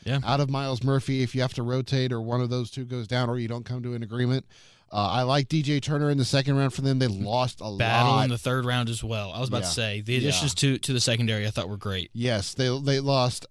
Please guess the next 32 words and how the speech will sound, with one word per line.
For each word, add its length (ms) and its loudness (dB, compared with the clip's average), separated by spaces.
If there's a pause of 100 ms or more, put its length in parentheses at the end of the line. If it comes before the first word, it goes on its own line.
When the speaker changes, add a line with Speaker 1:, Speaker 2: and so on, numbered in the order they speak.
Speaker 2:
um, 680 -2 (280)
oh, 360 -8
what's 240 -14
his 100 -16
name? 320 -10 (120)
The 80 -14
safety. 540 -10 (200)
Uh, 140 -10
he 100 -10
went 160 -8
to 60 -10
Atlanta. 360 -12 (1200)
Speaker 1:
I 100 -10
know 100 -4
who 80 -4
you're 80 -4
talking 240 -6
about. 340 -8
I, 120 2
Speaker 2:
Oh, 300 -4
Speaker 1:
I, 200 2 (200)
I 100 2
can 100 2
find 200 2
the 60 -2
name. 240 -8 (960)
Speaker 2:
It's 260 -14
escaping 600 -14
me. 240 -14 (680)
Uh, 340 -20 (240)
my 140 -12
girlfriend 500 -10